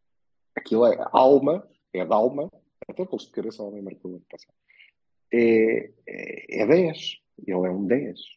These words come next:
E eu não, não queria ser o portador de más notícias,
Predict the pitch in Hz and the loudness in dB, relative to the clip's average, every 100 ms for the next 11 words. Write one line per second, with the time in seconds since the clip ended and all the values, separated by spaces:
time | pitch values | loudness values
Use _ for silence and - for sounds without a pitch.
0 | _ _ - - - _ _ 143 160 170 | _ _ -20 -20 -20 _ _ -4 -2 -4
1 | - 180 170 185 170 170 - - _ _ | 2 4 4 2 0 -2 -6 -14 _ _
2 | _ _ _ _ _ _ _ _ _ _ | _ _ _ _ _ _ _ _ _ _
3 | - - 117 120 139 139 - 110 - - | -12 2 4 4 6 6 6 2 0 0
4 | 117 110 95 95 101 - 101 - 110 - | 4 4 2 0 -2 -2 -6 0 -2 0
5 | 143 | -4